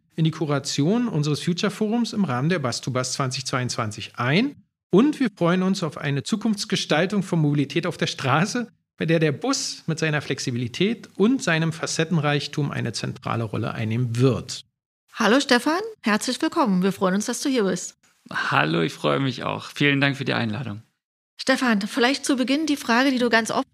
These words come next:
Speaker 2: hörst, wie wird man eigentlich Zukunftsforscher und,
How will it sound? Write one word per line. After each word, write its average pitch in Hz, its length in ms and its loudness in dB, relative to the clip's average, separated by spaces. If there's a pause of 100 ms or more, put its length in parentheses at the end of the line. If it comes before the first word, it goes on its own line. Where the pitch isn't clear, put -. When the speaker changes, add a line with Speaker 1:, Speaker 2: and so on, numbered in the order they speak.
Speaker 2:
hörst, 277 480 0
wie 202 140 2
wird 240 160 -2
man 269 160 0
eigentlich 190 420 -2
Zukunftsforscher 240 1040 -2
und, 202 400 0